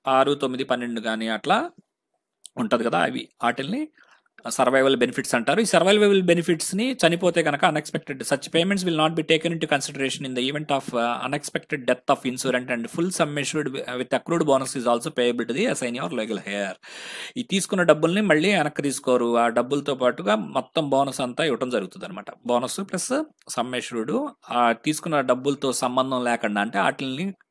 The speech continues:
లెక్కలోకి తీసుకోకుండా ఇచ్చినట్టుగా భావించకుండా దాన్ని వెనక్కి తీసుకోకుండా మిగతాదన్ని ఫుల్‌గా ఇచ్చేస్తారన్నమాట.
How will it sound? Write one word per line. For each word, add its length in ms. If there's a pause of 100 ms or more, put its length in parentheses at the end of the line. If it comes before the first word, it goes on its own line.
(120)
లెక్కలోకి 500
తీసుకోకుండా 640
ఇచ్చినట్టుగా 500
భావించకుండా 580 (840)
దాన్ని 240
వెనక్కి 220
తీసుకోకుండా 420
మిగతాదన్ని 440
ఫుల్‌గా 280
ఇచ్చేస్తారన్నమాట. 680